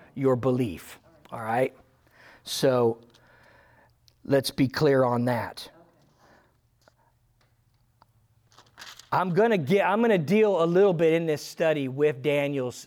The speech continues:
Speaker 1: seventieth week, but not in depth. But there'll be some places in Thessalonians that tells us that we must needs go there. But I'm not gonna go there tonight. Praise God. It, with ten minutes left. All right, so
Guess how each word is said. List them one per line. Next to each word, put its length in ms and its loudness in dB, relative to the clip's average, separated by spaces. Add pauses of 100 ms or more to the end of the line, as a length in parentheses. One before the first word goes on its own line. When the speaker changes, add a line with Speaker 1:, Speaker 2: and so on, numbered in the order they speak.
Speaker 1:
seventieth 640 -6
week, 320 -4
but 140 -6
not 200 -2
in 220 -6
depth. 340 0 (300)
But 160 -4
there'll 120 2
be 120 0
some 180 -4
places 460 -4
in 120 -8
Thessalonians 840 -6
that 220 -6 (420)
tells 320 0
us 160 -2
that 160 0
we 160 0
must 340 -4
needs 300 -4
go 240 2
there. 340 -8 (440)
But 100 0
I'm 100 0
not 160 -2
gonna 160 -2
go 220 -2
there 180 0
tonight. 640 -10 (400)
Praise 320 -6
God. 400 -6 (100)
It, 240 -8 (320)
with 180 -4
ten 220 -2
minutes 320 -4
left. 340 -8 (1300)
All 160 0
right, 300 -4
so 460 0